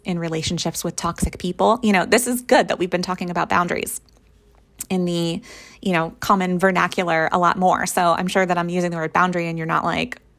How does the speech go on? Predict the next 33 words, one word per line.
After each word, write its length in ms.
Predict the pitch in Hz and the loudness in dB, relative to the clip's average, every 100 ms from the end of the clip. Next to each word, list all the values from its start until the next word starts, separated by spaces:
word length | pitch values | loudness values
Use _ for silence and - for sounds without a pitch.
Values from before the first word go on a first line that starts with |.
| - | -8
"W 240 | 196 175 175 | 0 0 0
T 160 | 185 | 0
F 100 | 170 | -2
is 80 | 165 | -4
a 60 | 165 | 0
boundary." 320 | 175 170 175 | 0 0 -2
Like, 180 | 185 - | -4 -2
you 140 | 185 | 0
understand 560 | 185 175 - 175 175 247 | 0 0 -2 2 4 6
<laughs> 260 | - 359 | 6 4
what 300 | 427 370 277 | 2 4 4
a 40 | 247 | 4
boundary 380 | 262 294 208 196 | 2 2 -2 -4
is. 220 | 202 - - - - - - | -6 -8 -16 -16 -18 -18 -2
Um, 440 | 220 208 190 240 _ | 0 0 -6 -10 _
but 240 | 202 226 - | 2 2 2
to 80 | 262 | -6
think 300 | - 285 - | 0 0 2
about 400 | 202 185 175 - _ _ _ - | 4 4 2 -6 _ _ _ -6
setting 340 | - 220 208 | 0 0 0
up 140 | - | -2
boundaries 640 | 190 185 190 185 180 - - _ _ _ _ | -2 -2 -2 -6 -6 -12 -20 _ _ _ _
with 260 | 196 202 | -4 -4
yourself, 720 | - - - 285 - - - _ _ _ _ _ _ - | -4 -2 2 2 -2 -12 -20 _ _ _ _ _ _ -4
with 220 | 190 - | -2 0
food, 400 | 370 - - - _ _ _ _ 226 | 0 2 -2 -8 _ _ _ _ 0
um, 280 | 226 220 214 | 2 0 2
might 180 | 220 | 0
be 80 | 247 | 2
something 600 | 240 214 214 202 196 196 | -2 -2 -2 -6 -4 -4
that's 180 | - 180 | -6 -4
brand 200 | 190 175 | -4 0
new, 240 | 214 - | 0 0